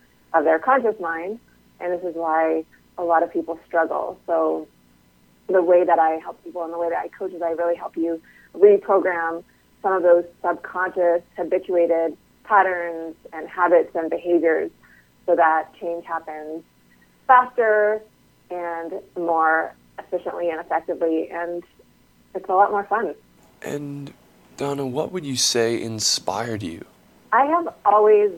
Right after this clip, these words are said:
Speaker 1: been really interested in humans and human behavior, and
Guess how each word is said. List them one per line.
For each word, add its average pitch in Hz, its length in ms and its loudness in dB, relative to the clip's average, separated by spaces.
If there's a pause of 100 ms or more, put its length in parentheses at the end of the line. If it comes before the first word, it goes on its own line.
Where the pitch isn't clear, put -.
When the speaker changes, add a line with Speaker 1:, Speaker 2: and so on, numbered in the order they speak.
Speaker 1:
been 175 600 -10 (260)
really 190 460 6
interested 190 500 -2
in 170 640 -6 (200)
humans 240 580 4
and 170 200 -10
human 175 260 -6
behavior, 185 880 2
and 170 340 -20